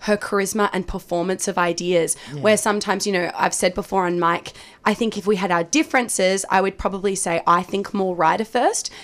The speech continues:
Speaker 1: and Mel thinks more performer first, and often I'll go, "Oh, is this lyric the funniest it could be?" And then Mel will go, "Yeah, but we would just perform it like this," and then she'll do it, and I'll go,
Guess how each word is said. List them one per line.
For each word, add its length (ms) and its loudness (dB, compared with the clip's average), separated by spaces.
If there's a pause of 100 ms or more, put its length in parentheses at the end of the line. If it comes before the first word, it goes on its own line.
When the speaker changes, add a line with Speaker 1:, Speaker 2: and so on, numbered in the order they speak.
(100)
Speaker 1:
and 140 2
Mel 140 2
thinks 260 -4
more 160 -2
performer 420 -2
first, 300 -2
and 120 0
often 260 0
I'll 100 2
go, 180 2
"Oh, 260 2 (300)
is 120 -2
this 180 -2
lyric 240 0
the 80 -4
funniest 460 2
it 60 -6
could 140 -4
be?" 280 4
And 160 2
then 160 2
Mel 200 4
will 80 2 (140)
go, 40 8 (380)
"Yeah, 140 6
but 140 0
we 100 0
would 120 -2
just 140 0
perform 300 -2
it 80 -2
like 180 -2
this," 240 0
and 120 0
then 100 0
she'll 180 2 (140)
do 80 4
it, 80 4
and 100 -2
I'll 140 4 (160)
go, 100 0